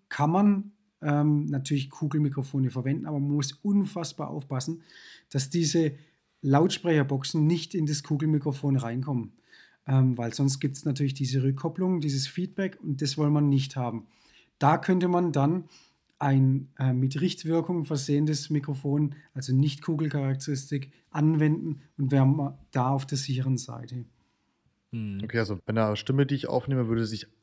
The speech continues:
Speaker 3: also spricht eigentlich nichts gegen ein Lavalier-Mikrofon, also ein Ansteckmikrofon,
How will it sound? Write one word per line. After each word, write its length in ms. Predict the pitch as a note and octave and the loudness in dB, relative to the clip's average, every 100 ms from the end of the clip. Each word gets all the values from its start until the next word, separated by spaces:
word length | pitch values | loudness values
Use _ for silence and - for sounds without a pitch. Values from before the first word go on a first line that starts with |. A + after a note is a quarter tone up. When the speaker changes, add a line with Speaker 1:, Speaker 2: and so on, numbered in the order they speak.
| _ - | _ -4
Speaker 3:
also 260 | G#2 F#2+ - | -4 -4 -10
spricht 460 | - - A#2+ - | -8 -6 -6 -2
eigentlich 360 | A2+ C3 C3 - | 0 0 -4 -2
nichts 280 | B2 - - | -2 -2 -4
gegen 300 | C3 A#2+ A2 | -2 2 2
ein 240 | G#2+ G#2 - _ _ _ | 2 -2 -6 _ _ _
Lavalier-Mikrofon, 680 | A2 G2+ G#2 C3 - C#3 C#3+ | -2 0 2 0 0 -4 -2
also 100 | G2 | -4
ein 40 | F#2 | -4
Ansteckmikrofon, 880 | A#2 B2+ C3+ C3 C3+ - C3+ C3+ | -4 -4 -6 -8 -10 -2 2 2